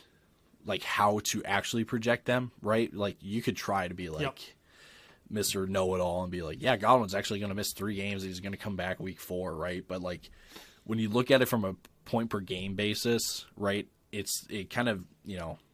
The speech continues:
Speaker 1: it makes sense
Speaker 2: It
Speaker 1: how much you've projected the entire year for them to go.
Speaker 2: And I feel like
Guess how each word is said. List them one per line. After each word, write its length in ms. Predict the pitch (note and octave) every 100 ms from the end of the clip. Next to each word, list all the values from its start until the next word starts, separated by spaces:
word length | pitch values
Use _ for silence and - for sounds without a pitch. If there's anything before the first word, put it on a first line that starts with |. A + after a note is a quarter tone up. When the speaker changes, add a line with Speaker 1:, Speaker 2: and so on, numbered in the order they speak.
| _ _ _ -
Speaker 1:
it 120 | A2
makes 380 | G2 G#2+ - -
sense 320 | - F#2+ F#2+ - -
Speaker 2:
It 100 | -
Speaker 1:
how 340 | - - G#2+
much 380 | G2+ F#2+ F#2 -
you've 180 | G2+ -
projected 480 | - F#2 F2+ - F2+
the 120 | F#2
entire 380 | F2 - F#2+ F#2
year 220 | F2+ -
for 140 | -
them 160 | E2 D#2+
to 80 | -
go. 300 | - - - - _ _ _ _ _ - - - - - _ - _ _ _ -
Speaker 2:
And 220 | A3 G#3 -
I 140 | - F#3+
feel 240 | - B3
like 300 | C4 C4+ -